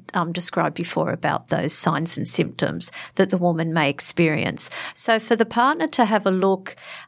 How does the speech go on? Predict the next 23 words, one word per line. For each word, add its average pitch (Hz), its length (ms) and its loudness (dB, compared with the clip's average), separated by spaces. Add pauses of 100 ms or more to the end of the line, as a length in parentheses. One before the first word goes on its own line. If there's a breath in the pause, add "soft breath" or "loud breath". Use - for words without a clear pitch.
um, 185 220 2
to 180 120 -2
see, 190 340 2
"Oh, 277 180 0
well, 262 340 2
why, 202 380 2
why 214 340 0
are 240 40 -2
you 233 140 0
suddenly 190 540 0
so 180 260 0
sad?" 247 720 2
or, 180 320 2
or 180 180 -2
that 175 220 -2
type 175 320 -2
of 170 80 -8
thing, 208 360 -2 (420 loud breath)
um, 208 300 4
there's 208 280 0
lots 226 280 2
of 190 80 2
help 170 420 0